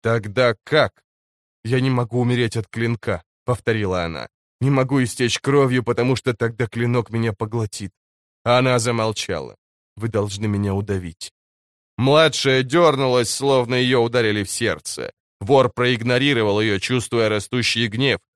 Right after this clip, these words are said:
Чего хочет эта женщина? Чтобы они накинули ей на шею петлю и сдавливали, глядя, как она умирает, хрипит и сучит ногами? И чтобы это сделала ее собственная дочь?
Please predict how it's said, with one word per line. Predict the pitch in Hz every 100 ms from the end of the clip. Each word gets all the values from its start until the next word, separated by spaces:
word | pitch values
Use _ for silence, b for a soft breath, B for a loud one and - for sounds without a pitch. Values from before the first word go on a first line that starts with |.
| _ -
Чего | 180 180 165
хочет | 196 190 143
эта | 143 127 123
женщина? | 139 156 120 101 92 87 - -
Чтобы | - 151 127 131
они | 135 135
накинули | 123 135 143 135 123
ей | 131 131
на | 120
шею | - 135 127
петлю | 127 127 131 139
и | 120
сдавливали, | 98 123 131 117 107 98 104
глядя, | 104 131 123 117
как | 110
она | 117 117
умирает, | 113 113 107 127 107
хрипит | - 120 110 127 117
и |
сучит | - 120 123 117
ногами? | 110 104 131 139 95 _ _ _ -
И |
чтобы | 113 - 123 123
это | 131 117
сделала | 107 90 135 135 113
ее | 117 120 113
собственная | - 131 - - 131 120 113 98
дочь? | 92 110 135 -